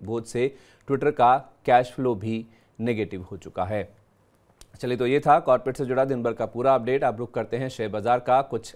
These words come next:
ऐसे अहम स्टॉक्स पर फोकस करते हैं जिनमें आज दमदार एक्शन देखने को मिला। उसके ऊपर, अ, क्या वजह रही है, वो भी आपको बताने की कोशिश करेंगे। पहली खबर, स्टॉक ब्रोकिंग कारोबार से जुड़ी प्रमुख कंपनी एंजल वन का शेयर सोमवार को इंट्राडे में करीब सात फीसदी टूट गया।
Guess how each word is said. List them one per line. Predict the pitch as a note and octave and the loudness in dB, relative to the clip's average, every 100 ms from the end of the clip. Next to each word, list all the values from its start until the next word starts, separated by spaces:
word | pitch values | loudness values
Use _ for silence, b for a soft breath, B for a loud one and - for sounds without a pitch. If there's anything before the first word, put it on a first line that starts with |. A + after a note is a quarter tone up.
| - | -12
ऐसे | G#2+ C#3 - | -8 -4 -4
अहम | B2 B2+ | -4 -6
स्टॉक्स | B2+ - A#2 - - | -6 -4 -2 -2 -2
पर | C#3 | -2
फोकस | C3 A#2+ C#3 | -2 -6 -6
करते | - A#2 C3+ | -4 -4 -2
हैं | C3 C#3+ B B B A#2 | -4 -6 B B B 0
जिनमें | C#3 D3 | 2 6
आज | C#3+ | 4
दमदार | B2+ A#2+ C#3 C#3+ | 4 6 6 6
एक्शन | C3 C#3+ | 2 -2
देखने | B2+ B2 C3 | -2 -2 -4
को | B2 | -2
मिला। | B2+ C#3+ | 2 2
उसके | B2+ - B2+ | 2 -4 -6
ऊपर, | A#2+ - B2+ B2 | -4 0 0 2
अ, | A#2+ G#2+ b b b | 0 0 b b b
क्या | - C#3+ | 6 6
वजह | G2+ A#2 D#3 | 6 4 4
रही | D3+ D3 | 6 4
है, | D3+ E3+ - G2+ | 2 0 -6 -8
वो | A#2 | -2
भी | C#3+ | 2
आपको | B2 - G#2 | 2 0 -10
बताने | - G2+ G2+ | -8 -8 -8
की | A2 | -10
कोशिश | G2 - - | -12 -12 -14
करेंगे। | F#2+ F#2+ F#2+ F#2+ - - | -10 -10 -8 -10 -6 2
पहली | D3+ D3+ | 4 4
खबर, | A#2+ A2 F#2+ b b b | 2 0 -4 b b b
स्टॉक | - F#3 G3 | 6 8 8
ब्रोकिंग | G3 F#3 A3 | 6 2 6
कारोबार | G3 F#3 F#3 F#3+ | 6 6 4 2
से | F3 | 0
जुड़ी | D3 C3+ | 0 -2
प्रमुख | C3+ D3 D#3 | -2 -4 -4
कंपनी | C3+ B2+ D#3 E3 C3+ | -4 -4 -4 -4 -2
एंजल | C3+ D3 F3 | 0 0 2
वन | C#3 | 0
का | A#2 G#2 | -2 -6
शेयर | A2 G#2+ | -4 -4
सोमवार | G#2+ A2 A#2+ C3+ | -4 -2 2 2
को | C3+ | 0
इंट्राडे | G#2+ B2+ C3 | -4 0 0
में | G#2+ G2 | -2 -4
करीब | A#2+ B2+ | -8 -8
सात | - A#2 A#2+ | -2 -2 -2
फीसदी | - G2 G2 | -6 -10 -10
टूट | F2+ F#2 | -12 -12
गया। | - F2+ | -6 -8